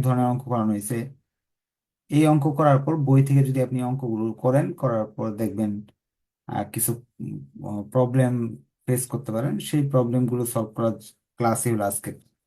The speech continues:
যে কোনো আপনার যদি অঙ্ক নিয়ে সমস্যা থাকে আজকে ক্লাসে বলতে পারবেন। আমরা লেকচার শিটের প্রবলেম তেরোটা করবো, উপরে সবগুলোই করানো হয়ে গেছে। এটা এই অঙ্কটা দুইবার আছে। এখানে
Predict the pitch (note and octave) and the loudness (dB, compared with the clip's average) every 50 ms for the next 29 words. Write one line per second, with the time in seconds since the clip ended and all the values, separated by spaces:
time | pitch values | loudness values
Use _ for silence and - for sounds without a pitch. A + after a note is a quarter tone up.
0 | _ _ _ _ _ _ _ _ _ _ _ _ _ _ - B2 C#3+ D#3 C#3 D3+ | _ _ _ _ _ _ _ _ _ _ _ _ _ _ -2 2 2 4 4 4
1 | D3+ D3 C#3 C#3 D3+ C#3 D3 D3+ D3 D#3 C#3+ D3 D#3 D3+ D3+ C#3 C#3+ D3+ D3+ C#3+ | 4 4 4 4 4 6 6 6 6 4 4 2 2 2 2 0 0 0 0 0
2 | C#3 C#3 - C#3+ C#3 D3 D3+ D3 C#3 - C3+ A#2+ - - G#2 - - F#2+ G#2+ G#2 | -2 -4 -4 -4 -2 0 0 -2 -2 -2 -6 -6 -6 -6 -8 -8 -6 -6 -6 -6
3 | - - G2+ G2 - - - - _ _ _ _ _ _ _ _ _ _ _ _ | -6 -6 -8 -10 -10 -14 -18 -20 _ _ _ _ _ _ _ _ _ _ _ _
4 | _ _ _ _ - C3 C#3 C#3+ C#3+ D3 D3 C#3+ - D#3 C#3 C#3 - D3+ C#3+ C#3 | _ _ _ _ 2 4 6 6 8 6 4 4 2 0 -2 -2 -2 -2 0 2
5 | C#3+ C#3 C3+ C3+ C#3 C#3 C#3 D3+ D3+ C#3+ C3+ C3+ C3+ D3+ D#3 D#3+ E3+ D#3+ C#3 C#3+ | 4 6 6 8 8 6 6 6 4 4 4 2 0 -2 -2 0 0 0 0 0
6 | D3 C#3 C3+ - - A#2 G#2 A2+ B2 C3 C3 C3 C3+ C#3 C3 B2+ B2+ A#2+ A#2 A2 | 0 0 0 -2 -4 -8 -6 -4 -2 -2 0 0 2 0 0 0 0 -2 -2 -4
7 | A2+ C3+ - - - - - C3+ B2+ C3 B2+ B2+ C3 C3 C3 C3 B2 A#2 A#2 B2+ | -4 -6 -8 -8 -10 -6 -4 -2 0 2 2 4 4 4 2 2 0 0 2 4
8 | C#3+ C#3 C#3 C#3 B2+ A2+ A2 - - C#3 - _ _ _ _ _ _ _ _ _ | 6 6 8 6 6 4 0 -6 -10 -12 -14 _ _ _ _ _ _ _ _ _
9 | _ _ _ _ _ _ _ _ _ _ _ _ _ _ _ _ _ - - - | _ _ _ _ _ _ _ _ _ _ _ _ _ _ _ _ _ -20 -20 -20
10 | - _ _ _ _ _ - C3 C3 D3 D3 | -20 _ _ _ _ _ -2 2 4 4 4